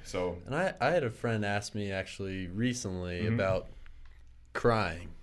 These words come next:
Speaker 1: Mm-hmm.
Speaker 2: and, uh, whether the fact that I, I just don't tend to cry that
Speaker 1: Mm-hmm.
Speaker 2: much.
Speaker 1: Mm-hmm.
Speaker 2: I just don't, I just don't, I don't know why,
Speaker 1: Right,
Speaker 2: but
Speaker 1: right,
Speaker 2: I don't,
Speaker 1: right.
Speaker 2: I just don't cry that much. And
Speaker 1: Right.
Speaker 2: whether that's a product of upbringing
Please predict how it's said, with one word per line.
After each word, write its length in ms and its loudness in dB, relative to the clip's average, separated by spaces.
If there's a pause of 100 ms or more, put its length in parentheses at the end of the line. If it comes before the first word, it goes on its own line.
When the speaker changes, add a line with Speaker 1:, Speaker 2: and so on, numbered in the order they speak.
(100)
Speaker 1:
Mm-hmm. 160 4
Speaker 2:
and, 200 4
uh, 480 0 (120)
whether 720 4 (760)
the 80 -6
fact 300 6
that 180 2 (280)
I, 180 -4 (120)
I 100 8
just 200 2
don't 240 6
tend 260 4
to 60 2
cry 460 0
that 160 4
Speaker 1:
Mm-hmm. 80 2
Speaker 2:
much. 440 0
Speaker 1:
Mm-hmm. 180 0
Speaker 2:
I 40 4
just 180 -2
don't, 320 4
I 120 2
just 200 0
don't, 240 0
I 60 2
don't 100 4
know 120 6
why, 180 10
Speaker 1:
Right, 200 2
Speaker 2:
but 100 6
Speaker 1:
right, 100 8
Speaker 2:
I 20 10
don't, 240 6
Speaker 1:
right. 120 4
Speaker 2:
I 40 8
just 140 0
don't 140 2
cry 320 4
that 180 -2
much. 260 -6
And 80 6
Speaker 1:
Right. 80 10
Speaker 2:
whether 200 8
that's 200 6
a 60 -2
product 480 4
of 420 0 (1080)
upbringing 800 4